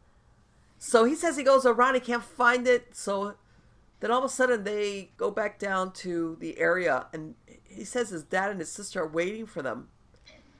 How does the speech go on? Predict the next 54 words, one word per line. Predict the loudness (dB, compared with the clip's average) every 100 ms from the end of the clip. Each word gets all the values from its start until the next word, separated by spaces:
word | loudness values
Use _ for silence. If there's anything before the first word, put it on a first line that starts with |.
| -10
And | -6
he's | -2
looking | 0 0 -2
at | -2
his | -2
dad, | 0 0
and | -2
his | -4
dad | -2 -2
is | -2
fully | -8 -10 -10
clothed. | -4 -2 -2 -4 -14 -20 _ _ _ -20 -20 -20 _ _ _
And | -2
he's | -2 0
like, | 0 0 -6 -12
"Yeah, | -8 -8 -10 -20 -10
didn't, | -4 -4
weren't | -2 -4 -4
you | -2
up | -2 0
there?" | 0 4
Like, | 4 2
he's | -4 -8
still | 4 4
trying | 4 6 6
to, | 8
like, | 4 2 -2
to, | -4 -4 -6
to, | -10
to | -6 -6
make | -2 -4 -4
the | -8
connection. | -6 0 0 0 -6 -8 -10 _ _ -20 _ -12
And | -4 -4
his | -4
dad | -4 -2
is |
like, | -4
"What | -6
are | -8
you |
talking | -8 -10 -8 -6
about? | -2 0 0
I've | -4
been | -6
sitting | -8 -6 -6
here | -6
with | -4
your | -6
sister | -6 -10 -2 0
waiting | 0 -2 -2
for | -4
you | -4
guys." | 0 0 0 -6 -12